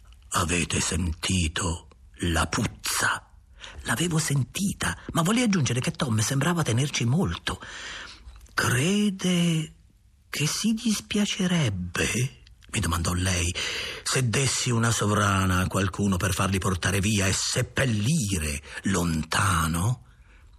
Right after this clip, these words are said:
Risposi che secondo la mia opinione Tom non avrebbe mai più sorriso. Ebbe un'idea, disse:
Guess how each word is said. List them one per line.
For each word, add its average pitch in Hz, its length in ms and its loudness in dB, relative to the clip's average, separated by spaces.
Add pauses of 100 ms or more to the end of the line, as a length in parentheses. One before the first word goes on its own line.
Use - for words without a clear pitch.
Risposi 277 420 0
che 165 120 0
secondo 185 280 0
la 135 80 2
mia 156 160 2
opinione 131 540 2
Tom 104 480 0 (600)
non 98 220 0
avrebbe 113 400 2
mai 151 540 2
più 175 260 0
sorriso. 90 960 -2 (760)
Ebbe 233 420 0
un'idea, 104 720 0
disse: 104 640 -2